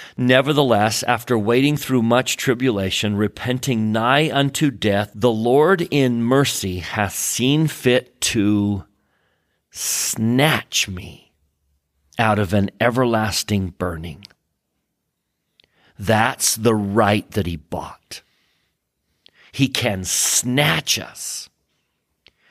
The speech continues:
He can come into my life anytime he wants. And if justice would ordinarily say, "No, no, no, there needs to be a separation,"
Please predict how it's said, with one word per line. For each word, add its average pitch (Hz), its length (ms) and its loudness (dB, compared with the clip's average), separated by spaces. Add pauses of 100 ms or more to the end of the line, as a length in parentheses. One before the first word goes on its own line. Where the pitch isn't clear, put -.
(220)
He 156 160 0
can 135 300 0
come 175 540 0
into 160 480 0
my 135 380 2
life 131 420 -2 (140)
anytime 156 800 0
he 127 180 -2
wants. 101 720 -8 (920)
And 131 140 2
if 107 100 -2
justice 160 540 0
would 139 140 0
ordinarily 135 580 0
say, 127 240 -2
"No, 123 200 0
no, 170 120 2
no, 120 160 2
there 127 120 4
needs 143 220 2
to 160 100 0
be 143 120 2
a 135 40 0
separation," 139 800 0